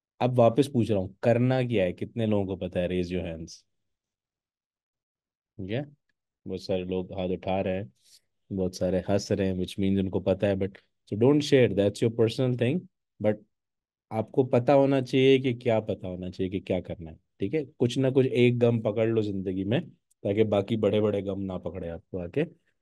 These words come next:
और, अ, <clears throat> एक बड़े बूढ़े कहावत कह के गए ना, "Idle mind is the workshop of devil।"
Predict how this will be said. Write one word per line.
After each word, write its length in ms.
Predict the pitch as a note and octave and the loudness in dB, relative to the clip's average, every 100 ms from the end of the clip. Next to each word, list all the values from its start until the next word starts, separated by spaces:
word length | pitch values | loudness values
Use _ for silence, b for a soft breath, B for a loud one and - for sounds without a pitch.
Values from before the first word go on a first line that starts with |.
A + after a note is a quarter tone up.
| _ _ _ _ | _ _ _ _
और, 360 | G2+ F#2+ F#2+ F#2+ | -2 0 0 0
अ, 380 | F#2+ G2 G2+ - | 0 0 -2 -4
<clears throat> 640 | - A#2 A#2+ G#2 G#2+ - _ _ _ _ _ _ _ _ _ _ _ _ _ _ _ _ _ _ _ A2+ | -4 0 0 -2 -8 -14 _ _ _ _ _ _ _ _ _ _ _ _ _ _ _ _ _ _ _ -8
एक 160 | G#2+ | -2
बड़े 200 | G#2+ A2+ | 4 4
बूढ़े 240 | A#2+ B2 A#2+ | 6 6 4
कहावत 380 | A2 A2 A2+ A#2 | 4 2 2 0
कह 100 | A2 | -2
के 160 | A2+ | 0
गए 200 | G#2 G#2+ | 0 0
ना, 200 | A#2 C#3+ | -2 -6
"Idle 520 | A2 G#2 G#2+ A#2 A#2+ A#2+ G#2+ | 0 2 2 2 0 0 -2
mind 400 | G#2 A2 A#2+ C3 B2 _ | -2 -2 -2 -4 -12 _
is 140 | G#2 G2+ | -6 -4
the 280 | G2 G#2 G2+ | 0 4 4
workshop 560 | F#2 G2 G2 - A2+ G#2 | 4 0 0 -2 -4 -2
of 140 | G2 | -2
devil।" 360 | F2 F2 F2+ E2 | -4 -4 -4 -4